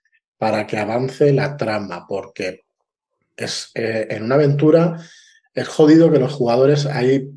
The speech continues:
mesas o hay jugadores o, o circunstancias o momentos a los jugadores en los que se pueden parar.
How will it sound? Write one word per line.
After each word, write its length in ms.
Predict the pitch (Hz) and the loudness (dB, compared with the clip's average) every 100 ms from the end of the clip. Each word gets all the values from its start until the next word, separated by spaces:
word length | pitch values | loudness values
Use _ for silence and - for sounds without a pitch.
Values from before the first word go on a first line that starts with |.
| - | -12
mesas 540 | 120 160 - 147 147 | -4 -2 0 0 0
o 80 | 104 | -4
hay 80 | 113 | -6
jugadores 580 | - 131 147 147 147 143 | -2 2 4 4 2 -2
o, 160 | 117 104 - | -10 -12 -12
o 140 | 110 | -12
circunstancias 720 | - - - - 139 156 156 | -12 -14 -14 0 0 2 0
o 40 | 107 | -2
momentos 600 | 87 90 147 165 156 147 | -8 -4 -2 2 2 0
a 40 | |
los 120 | 139 | -2
jugadores 480 | 143 143 151 175 - - - _ | 0 0 2 0 -2 -12 -20 _
en 80 | 120 | -10
los 80 | - | -6
que 80 | 120 | -8
se 80 | |
pueden 260 | 101 127 143 | -2 0 0
parar. 360 | 135 - 143 | 0 -4 -8